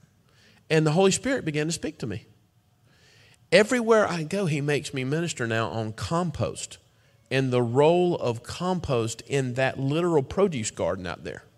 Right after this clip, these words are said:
<laughs> Think about that. What if it is true that the Father, instead of trying to give you some gospel that gets you out of the mess, what if he's trying to meet you in the mess so your mess can become your message?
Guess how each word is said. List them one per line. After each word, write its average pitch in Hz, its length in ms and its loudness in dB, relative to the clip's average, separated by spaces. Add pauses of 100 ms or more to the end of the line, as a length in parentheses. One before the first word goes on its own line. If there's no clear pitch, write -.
(1700)
<laughs> - 300 -16 (1120)
Think 285 260 0
about 226 260 0
that. 123 200 0
What 202 420 2
if 165 280 2
it 135 100 2
is 139 200 2
true 120 460 0 (200)
that 120 340 -2
the 117 100 -2 (140)
Father, 170 580 2
instead 175 520 0
of 175 120 0
trying 156 320 2
to 143 60 -2
give 143 240 -4
you 143 80 -2
some 135 260 -2
gospel 123 540 0 (320)
that 123 160 -2
gets 147 300 0
you 131 140 -2
out 131 180 0
of 131 60 -2
the 117 60 -2
mess, 123 440 0
what 160 180 0
if 269 80 -4
he's 262 140 -4
trying 180 240 -4
to 143 60 2
meet 139 220 0
you 123 260 -4
in 160 260 0
the 175 80 0
mess 131 480 -2 (240)
so - 180 -2
your 131 180 2
mess 123 360 0
can 131 160 -4
become 123 260 -4
your 127 100 0
message? - 540 -6